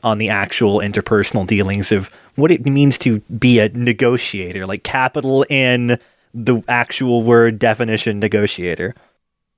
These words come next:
But also, I have a, a, a, a nitpick with this scene. The English dub actually has a, a weird little error.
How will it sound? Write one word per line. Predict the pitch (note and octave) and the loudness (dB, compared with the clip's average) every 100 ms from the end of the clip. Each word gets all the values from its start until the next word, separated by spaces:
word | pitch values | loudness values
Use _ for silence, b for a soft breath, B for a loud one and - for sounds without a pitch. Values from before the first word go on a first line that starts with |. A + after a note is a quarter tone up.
| _ _ _ _ _ _ A2+ | _ _ _ _ _ _ 0
But | C#3 | 4
also, | F#3 D#4+ - F#2 F2 - | 6 4 0 -4 -6 -4
I | C#3+ | -2
have | F#3 F3+ A2 | 0 0 0
a, | G#2+ G#2 A2 | -2 -4 -2
a, | G2+ F#2+ - | -2 0 0
a, | G2 F#2 F2 F2+ _ _ A#2+ | 0 0 -2 -10 _ _ -2
a | |
nitpick | A2+ E3+ F3+ - G#2 - | 2 2 2 -2 -4 -6
with | A2+ - | -12 -8
this | A3 | -6
scene. | - - G2 F#2+ F#2+ G2+ | -4 -4 -4 -4 -8 -8
The | A#2+ B2 | -2 0
English | C3+ D3+ G#3+ - | 0 2 0 2
dub | D#3+ D3+ A#2 A#2 | 2 4 4 0
actually | A#2 A#2 - C3 | -2 -4 -4 -2
has | B2 A2 G#2+ | -2 -2 -6
a, | G#2+ | -10
a | A#2 | -10
weird | G#2 A2+ B2 B2 | -6 -4 -2 0
little | A2+ B2 | 0 2
error. | C3 A2+ F#2+ G#2 | 4 4 2 -2